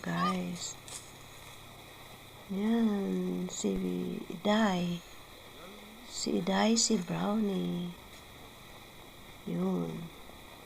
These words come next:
Talagang sila yung nangunguna.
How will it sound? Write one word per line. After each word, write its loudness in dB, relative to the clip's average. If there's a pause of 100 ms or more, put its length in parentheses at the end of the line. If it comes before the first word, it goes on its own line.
(160)
Talagang 2
sila 2
yung 2 (920)
nangunguna. 4